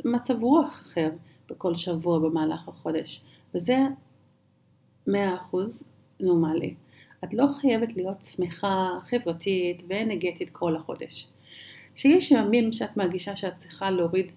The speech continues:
הילוך, ימים שאת מעט מצוברחת ורוצה להיות לבד, או בפחות מגע,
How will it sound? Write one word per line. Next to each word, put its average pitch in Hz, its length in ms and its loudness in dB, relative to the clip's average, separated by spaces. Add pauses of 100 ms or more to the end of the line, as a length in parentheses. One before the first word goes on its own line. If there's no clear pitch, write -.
(240)
הילוך, 170 440 -2 (160)
ימים 269 340 10
שאת 214 260 -4
מעט 202 400 -4 (520)
מצוברחת 175 960 -6
ורוצה 196 600 -2
להיות 190 320 -4
לבד, 170 540 -2 (600)
או 220 100 6
בפחות 202 460 -6
מגע, 185 340 0